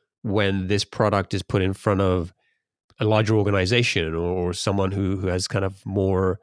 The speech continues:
more complex needs for, for contract workflow? Was, was it, were they able to start using the product as it was, or did you guys have to start doing a bunch of dev work?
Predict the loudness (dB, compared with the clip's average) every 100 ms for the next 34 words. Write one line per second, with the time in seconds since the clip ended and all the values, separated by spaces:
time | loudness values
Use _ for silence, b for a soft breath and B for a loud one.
0 | _ _ _ _ _ -4 -4 0 0 0
1 | -2 -4 -4 0 2 0 -2 -4 -4 -4
2 | -4 -4 -4 -2 -4 -2 -2 0 -2 0
3 | 0 0 -2 b b b b _ _ _
4 | _ _ _ _ _ _ 2 4 4 4
5 | 4 0 0 0 2 4 2 2 0 -4
6 | _ _ _ _ _ _ _ _ -8 0
7 | 0 0 -6 -10 -2 0 2 0 0 0
8 | 0 -2 -2 -2 -2 -2 0 2 2 0
9 | 0 -2 0 0 -2 -6 -4 -4 -2 -4
10 | -2 -4 -6 -4 -4 -4 -10 -14